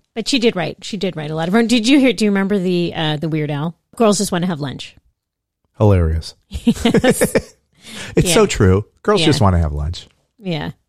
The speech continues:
Speaker 1: I know.
Speaker 2: Um, okay, so here's your question. Is this song on the updated list?
Speaker 1: Yeah.
Speaker 2: No.
Speaker 1: Because it's too commercial.
Speaker 2: Too big a hit, I think.
Speaker 1: Wow.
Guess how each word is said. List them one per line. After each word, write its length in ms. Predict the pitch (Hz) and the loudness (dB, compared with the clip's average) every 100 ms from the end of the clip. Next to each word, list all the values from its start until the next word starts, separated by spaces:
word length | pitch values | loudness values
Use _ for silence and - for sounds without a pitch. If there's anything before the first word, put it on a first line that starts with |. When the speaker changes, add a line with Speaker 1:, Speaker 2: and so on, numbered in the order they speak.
| _ - | _ -2
Speaker 1:
I 100 | 208 | 0
know. 300 | 156 147 - | 0 -6 0
Speaker 2:
Um, 280 | 117 113 110 | 4 4 4
okay, 300 | 123 135 120 | 4 4 4
so 160 | 143 143 | 4 4
here's 280 | 123 117 117 | 4 6 6
your 300 | 120 110 107 | 6 6 4
question. 640 | - - 92 - 110 170 277 _ _ _ _ _ | 0 0 0 2 2 2 -2 _ _ _ _ _
Is 140 | 101 95 | -2 2
this 140 | 135 | 2
song 300 | - 113 104 | 4 4 6
on 140 | 117 110 | 6 6
the 120 | 110 | 6
updated 340 | 104 107 127 | 6 4 4
list? 400 | 147 202 117 - - _ _ _ _ _ _ _ _ - | 6 4 2 -2 -20 _ _ _ _ _ _ _ _ -10
Speaker 1:
Yeah. 240 | 208 247 466 453 466 480 - - _ - _ _ - | -2 2 4 4 4 0 -6 -20 _ -20 _ _ -16
Speaker 2:
No. 800 | 90 92 151 262 233 254 277 - _ _ _ _ _ _ _ _ | -8 2 4 6 6 4 2 -6 _ _ _ _ _ _ _ _
Speaker 1:
Because 280 | - 247 233 | -4 2 2
it's 100 | 233 | 2
too 140 | - 220 | 0 0
commercial. 500 | 220 202 202 123 - | 2 2 0 -4 -6
Speaker 2:
Too 120 | - | -2
big 180 | 101 90 | 2 2
a 40 | 78 | 2
hit, 260 | 78 - | -2 -4
I 60 | - | -8
think. 100 | 78 - | -10 -12
Speaker 1:
Wow. 320 | 196 185 165 | -8 -6 -6